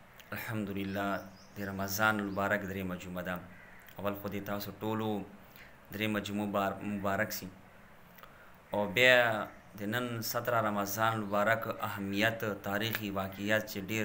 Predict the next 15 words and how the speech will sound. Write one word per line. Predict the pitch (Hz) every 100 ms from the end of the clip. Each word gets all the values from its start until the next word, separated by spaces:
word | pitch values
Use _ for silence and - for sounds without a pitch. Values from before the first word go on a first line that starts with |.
| 98
زیات | 101 98 -
اهمیت | 95 95 95 92 92
لري. | 92 92 87 - - - - - - - - - - - - - - 90
ولې | 123 135 139 -
چې | 120 113 107 - -
ستره | 120 120 120 110
رمضان | 104 101 113 113 113
المبارک | 104 107 110 -
ته | 104
خو | - 104 98 92 - - - - - - - - - - - - -
غزوه | 113 113 110 104
بدر | 107 110 110
سلی | 110 101 98 95
ده | 92 - - - - - - -
او | 98